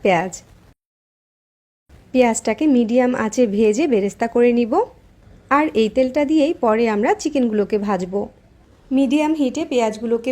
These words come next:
ভেজে বেরেস্তা করে নিয়েছি। হাই হিটে বেরেস্তা তৈরি করলে বেরেস্তাগুলো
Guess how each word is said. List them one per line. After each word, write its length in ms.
ভেজে 380
বেরেস্তা 420
করে 260
নিয়েছি। 420
হাই 240
হিটে 240
বেরেস্তা 380
তৈরি 320
করলে 280
বেরেস্তাগুলো 540